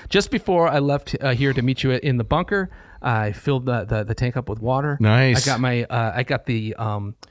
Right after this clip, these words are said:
Speaker 1: you know, the metal, my new metal,
Speaker 2: Did you
Speaker 1: fairly
Speaker 2: get a
Speaker 1: new
Speaker 2: metal cone?
Speaker 1: Oh, it's changed everything.
Speaker 2: Game changer, isn't
Speaker 1: It
Speaker 2: it?
Speaker 1: is, right.
Speaker 2: Enough throwing away those paper things.
Speaker 1: Exactly. Um, and then, ag-, again, the hulking flagon, which just keeps the coffee hot for
Speaker 2: Right.
Speaker 1: hours. Um, without
Speaker 2: Did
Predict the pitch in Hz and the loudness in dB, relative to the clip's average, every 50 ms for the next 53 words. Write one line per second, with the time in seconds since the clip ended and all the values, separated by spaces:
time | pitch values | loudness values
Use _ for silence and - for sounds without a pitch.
0 | _ _ - - 123 113 107 120 117 120 131 135 139 127 120 135 131 135 147 143 | _ _ -6 -4 -4 -4 -2 0 0 2 2 0 0 0 0 0 2 2 2 2
1 | 139 139 139 - - 240 269 302 247 208 185 170 170 185 185 165 143 - 185 175 | 2 0 0 -2 0 2 4 6 6 6 6 6 6 6 4 4 4 4 4 4
2 | 165 160 165 170 240 170 139 131 120 110 123 - 156 - - - - - 180 147 | 4 4 4 2 2 2 2 0 0 -2 -2 -4 -4 -4 -4 -6 -4 -2 0 0
3 | 131 120 - 139 147 - 131 - 208 233 262 - - 185 156 135 123 135 165 190 | 0 0 -2 -2 -2 0 2 2 4 4 4 4 4 4 6 6 6 4 4 4
4 | 160 156 151 143 - - 139 117 110 98 - - 131 - 214 196 - - - - | 4 4 4 6 6 4 4 2 0 -2 0 2 4 4 4 2 0 0 0 0
5 | 151 156 147 135 131 123 127 127 117 113 101 95 - - - 175 160 - 113 92 | 2 2 4 4 4 4 4 2 2 2 2 2 2 2 2 2 2 0 0 0
6 | - - 92 82 78 78 85 127 - - 131 131 135 - - 113 104 - - - | 0 0 0 0 0 -2 -2 -4 -2 -2 -2 -2 -2 -2 -4 -6 -8 -8 -8 -6
7 | - 117 113 110 110 - - 127 135 135 131 131 131 131 120 - 135 131 127 110 | -4 -2 -2 -2 -2 -2 -2 -2 0 0 2 0 0 -2 -2 -2 -2 -4 -4 -4
8 | - 104 113 131 113 113 101 - 143 - - 135 120 - - 135 120 117 120 120 | -6 -6 -4 -2 -2 -2 0 -2 -2 -2 -2 -4 -6 -4 -4 -4 -2 -2 -2 -4
9 | 110 117 - - 110 - - - - 127 - - - 123 - - - 120 110 - | -4 -4 -6 -6 -8 -10 -10 -8 -8 -8 -6 -6 -8 -8 -6 -4 -4 -4 -2 -2
10 | 113 107 101 - - 110 107 95 - - 107 - 90 87 110 131 123 104 139 135 | -4 -6 -6 -6 -6 -8 -8 -8 -10 -12 -6 -2 0 2 2 4 2 2 0 0
11 | 131 135 123 113 98 - 95 - - - - - - 110 110 104 107 120 123 170 | 0 -2 -2 -4 -6 -8 -10 -10 -10 -10 -10 -10 -10 -8 -8 -6 -4 -2 2 2
12 | 202 220 | 2 4